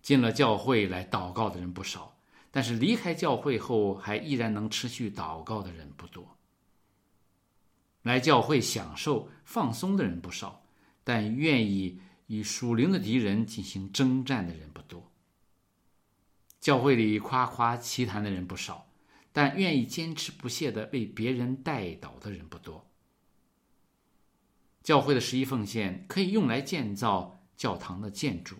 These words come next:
但是眼泪会赋予这个建筑生命。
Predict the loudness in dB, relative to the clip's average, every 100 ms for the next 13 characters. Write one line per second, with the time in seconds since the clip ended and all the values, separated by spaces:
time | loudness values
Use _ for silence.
0 | -20 _ _ _ _ -12 -10 -10 -10 -10
1 | -12 _ _ _ -4 -4 -4 -6 -4 -2
2 | -2 -8 -20 _ _ -10 -10 -8 -6 -4
3 | -6 -12 -12 -8 -4 -6 -8 -14 -18 -20
4 | _ _ -12 -8 -8 -8 -12